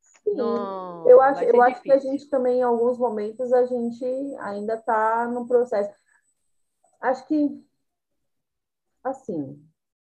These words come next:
Speaker 1: todos estamos nesse processo, mas eu acho que a gente tá uns passinhos à frente, assim. Você não
Speaker 2: É,
Speaker 1: acha?
Speaker 2: ó, ai,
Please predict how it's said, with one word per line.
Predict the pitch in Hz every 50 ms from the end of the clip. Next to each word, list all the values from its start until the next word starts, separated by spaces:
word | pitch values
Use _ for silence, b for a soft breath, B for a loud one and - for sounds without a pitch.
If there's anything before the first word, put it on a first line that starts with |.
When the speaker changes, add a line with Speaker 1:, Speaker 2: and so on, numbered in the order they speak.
| _ _ _ _ _ _ _ _ _ _ _ _ _ _ -
Speaker 1:
todos | 214 233 262 269 285 240
estamos | 277 262 - - 226 220 220 240 247 226
nesse | 226 226 233 233 -
processo, | - 247 277 269 - - 156 139 143 - -
mas | 151 143 151 165 175
eu | 175 175
acho | 170 180 180 -
que | 202
a | 180
gente | 185 175 180 180 - -
tá | 190 185
uns | 190 196 202 -
passinhos | - 202 196 190 - - 190 190 196 202 208 202
à | 214 233 233 -
frente, | - 196 175 156 156 156 - 151
assim. | 151 - _ - 131 127 139 - _ _ _ _ _ _ _ _ _ _ _ _ _ _ _ _ _ _ _ _ _ _ _ _ _ _ _ _ _ _ _ _ _ _ _ _
Você | - 131
não | 127 131 139 147
Speaker 2:
É, | 165
Speaker 1:
acha? | 165 151 - - - -
Speaker 2:
ó, | - 233 247 233 214 196 - -
ai, | 185 196 226 233 233 226 220 220